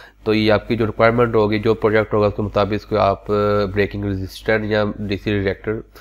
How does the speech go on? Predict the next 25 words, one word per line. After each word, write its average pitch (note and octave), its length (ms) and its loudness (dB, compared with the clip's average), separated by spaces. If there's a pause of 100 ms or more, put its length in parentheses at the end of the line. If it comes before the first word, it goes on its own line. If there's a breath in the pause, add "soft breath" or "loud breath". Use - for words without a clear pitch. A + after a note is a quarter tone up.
(260 loud breath)
यूज़ G2+ 180 -2
कर F#2+ 120 -4
सकते - 380 -8
हैं। F2 140 -12 (480 loud breath)
उसके - 140 -2
बाद B2+ 140 8
हमारे B2+ 160 6
पास B2 80 6
यूवीडब्ल्यू A#2 920 4
है। A2+ 120 6
यूवीडब्ल्यू A#2 680 2
हर A2+ 280 0
जगह A2+ 220 4
जहाँ A2 380 2
भी A#2 120 0
हम G#2 360 0
कोई G#2 260 2
भी A2 160 -2 (560 loud breath)
इंस्ट्रूमेंट A2+ 420 0
यूज़ G2+ 120 0
करते G#2+ 320 -2
हैं A2+ 100 0
तो A2+ 100 -4
उसका A2+ 200 -4
ये A2 180 0